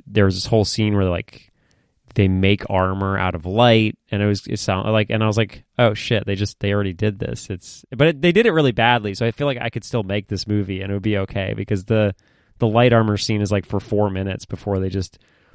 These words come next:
the fucking dumbass <laughs> crawls into the desert and breaks it. But yeah, darkness is inherently scary, and the fact that this movie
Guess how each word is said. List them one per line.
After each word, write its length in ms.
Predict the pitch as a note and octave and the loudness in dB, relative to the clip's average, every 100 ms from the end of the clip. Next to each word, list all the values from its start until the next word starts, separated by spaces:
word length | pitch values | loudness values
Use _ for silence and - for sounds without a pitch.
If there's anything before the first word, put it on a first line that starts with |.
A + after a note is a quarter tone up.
| - | -8
the 40 | - | -2
fucking 500 | - G#2+ - A2+ G2 | 0 0 2 0 2
dumbass 520 | A2 A2+ A2 B2+ - | 2 4 2 0 -2
<laughs> 60 | |
crawls 280 | - A2 G#2 | 0 2 2
into 140 | G#2+ G2+ | 0 -2
the 80 | |
desert 400 | G2 G2+ G2 G2+ | -2 -2 -2 -4
and 80 | G2 | -6
breaks 380 | F2+ G2 G2 - | -8 -8 -8 -8
it. 200 | B1 - _ _ _ _ _ _ _ _ | -8 -8 _ _ _ _ _ _ _ _
But 100 | - | 2
yeah, 140 | G3 C4 | 4 4
darkness 420 | D#3 F#3+ B3 G#3+ | 4 2 0 -4
is 220 | D#3 F3+ | 0 0
inherently 500 | F3+ C3+ D3+ D#3+ C#3+ | 0 0 0 -2 -4
scary, 640 | A#2+ C#3+ D3 B2 G2 G#2 - _ _ _ - | -6 -4 -2 -4 -6 -10 -14 _ _ _ -4
and 80 | |
the 60 | B2+ | -2
fact 260 | C3+ C#3+ C#3 | 2 0 0
that 80 | |
this 200 | B2+ C3+ | -4 -2
movie 500 | D3 C#3 C3 B2 A#2+ | -2 0 0 0 -2